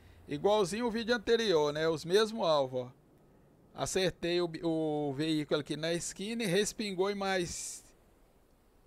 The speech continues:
três prédios. Não sei por quê. Coisa do D C S.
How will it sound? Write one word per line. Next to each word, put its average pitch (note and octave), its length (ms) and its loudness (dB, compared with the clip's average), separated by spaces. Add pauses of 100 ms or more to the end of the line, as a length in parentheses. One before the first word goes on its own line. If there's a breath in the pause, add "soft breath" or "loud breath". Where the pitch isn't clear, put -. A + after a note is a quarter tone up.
três A3 380 4
prédios. C#3+ 480 -2
Não F3 140 -6
sei G3 200 -2
por G#3 260 -2
quê. - 260 -18 (1080)
Coisa F#3+ 320 0
do E3+ 160 0
D D#3 160 0
C A#2+ 300 -6
S. - 100 -14